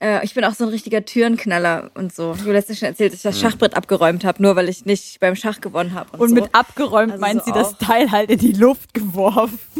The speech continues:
Speaker 2: <laughs> Was?
Speaker 1: <laughs> Ja.
Speaker 2: Ja, ohne Scheiß? Ist doch so.
Speaker 1: Ja, ja, aber der hat meine Dame so fies eingeklammert.
Speaker 3: <laughs>
Speaker 1: Nee, ich war wirklich richtig pisst und so ist es auch, wenn ich,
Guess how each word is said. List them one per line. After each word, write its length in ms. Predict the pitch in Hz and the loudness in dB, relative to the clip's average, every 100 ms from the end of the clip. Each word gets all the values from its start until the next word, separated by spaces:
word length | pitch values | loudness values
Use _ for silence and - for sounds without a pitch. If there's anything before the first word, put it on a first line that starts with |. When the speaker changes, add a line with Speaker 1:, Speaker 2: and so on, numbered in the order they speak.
| - 302 | -8 -8
Speaker 2:
<laughs> 80 | - | -6
Was? 760 | 156 123 135 202 151 156 185 226 | -2 0 2 2 2 2 2 0
Speaker 1:
<laughs> 180 | 294 262 | -2 0
Ja. 100 | 262 240 226 254 | -2 -2 -4 -6
Speaker 2:
Ja, 60 | 135 | 2
ohne 180 | 180 240 | 2 2
Scheiß? 540 | - 156 190 226 - | 2 0 0 -4 -8
Ist 140 | 135 | -4
doch 60 | 165 | -2
so. 120 | 202 | 2
Speaker 1:
Ja, 280 | 208 254 - - _ 240 | 2 4 2 -4 _ 0
ja, 240 | 233 247 | 2 2
aber 140 | 262 | 2
der 120 | 247 247 | 2 0
hat 120 | 254 | 0
meine 220 | 262 254 | -2 -2
Dame 280 | 226 240 240 | 0 0 0
so 140 | 247 | -2
fies 240 | 247 277 - | -2 -6 -2
eingeklammert. 840 | 185 240 233 - 202 196 196 233 240 | 0 2 0 0 -2 0 -2 -4 -6
Speaker 3:
<laughs> 60 | - 539 - _ _ _ - | -12 -12 -14 _ _ _ -8
Speaker 1:
Nee, 280 | 214 202 202 | -2 0 0
ich 180 | 202 226 | -2 -4
war 120 | 208 _ _ | -6 _ _
wirklich 380 | 214 202 202 - | -14 -12 -12 -10
richtig 320 | 214 208 - | -10 -10 -8
pisst 320 | 233 202 - | -4 -4 -6
und 100 | - | -12
so 140 | 196 196 | -6 -6
ist 80 | |
es 140 | 202 - | -8 -6
auch, 260 | 120 185 | -2 -2
wenn 140 | 202 180 | -4 -6
ich, 280 | 185 _ | -8 _